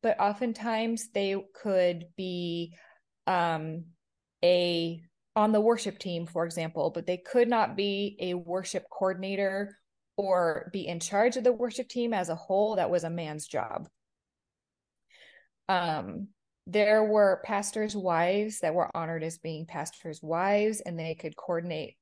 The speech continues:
uh, social gatherings. They could, um, coordinate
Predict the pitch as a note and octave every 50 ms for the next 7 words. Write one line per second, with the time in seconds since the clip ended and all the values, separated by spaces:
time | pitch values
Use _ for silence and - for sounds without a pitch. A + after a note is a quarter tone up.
0 | _ _ - - - - G#2+ - - - - - G#3 G#3+ G#3+ - A3 G3 F#3 F#3
1 | F3 E3+ E3 E3+ F3 E3+ E3+ F3 E3 E3 E3+ E3+ F3+ F3+ - - _ - - -
2 | - - _ _ - - G3+ G#3 G3+ G#3 G3+ - - A3 G#3 G3 G3 F#3+ F#3 F3+
3 | E3+ - - _ _ - - F3 E3 D#3+ D#3+ D#3 D#3 - - - G3+ G3+ - -
4 | - _ _ _ - - - A#3+ A#3 A3 A3 G#3+ G#3 G3 F#3+ F#3 F#3 - - -
5 | -